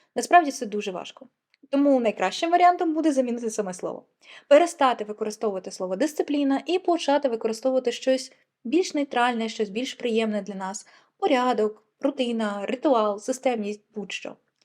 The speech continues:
І тепер, коли ми займаємось не самодисципліною, а наводимо порядок в житті, або вигадуємо собі ритуал, ми можемо замінити правила. Дисципліна — це регулярність. І якщо у мене пропав запал через три дні, немає сил притримуватись розкладу, то це означає, що я провалилась.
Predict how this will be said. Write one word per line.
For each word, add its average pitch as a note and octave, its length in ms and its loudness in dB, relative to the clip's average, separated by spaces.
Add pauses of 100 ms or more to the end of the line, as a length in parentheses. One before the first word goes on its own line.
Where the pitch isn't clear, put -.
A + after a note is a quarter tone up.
І A3 80 -4
тепер, A3+ 400 4 (840)
коли A#3 180 2
ми G#3+ 100 2
займаємось F#3+ 500 -4
не A3+ 100 2
самодисципліною, A3 920 -2
а G3+ 80 -6
наводимо F#3 440 -6
порядок F#3+ 500 -4
в G3+ 40 -12
житті, F#3 380 -12 (200)
або A3+ 160 -2
вигадуємо A#3 440 -2
собі G3+ 240 -6
ритуал, G#3 540 0 (320)
ми A#3+ 80 -2
можемо C4+ 440 0 (200)
замінити G3+ 420 -4
правила. E3+ 400 -14 (760)
Дисципліна — D4+ 520 0
це B3+ 200 0
регулярність. G3 580 -4
І B3+ 40 -2
якщо C#4+ 300 0
у E4+ 40 2
мене B3 200 0
пропав G#3 320 -4
запал G3+ 360 -2
через G3 260 -12
три - 180 -10
дні, C#4 480 0
немає F#3+ 280 -6
сил G3 220 -8
притримуватись F#3+ 720 -8
розкладу, C#4+ 460 2
то D4+ 180 0
це B3 140 -2
означає, G#3 400 -4
що G3+ 140 -8
я G3 60 -8
провалилась. F3+ 600 -8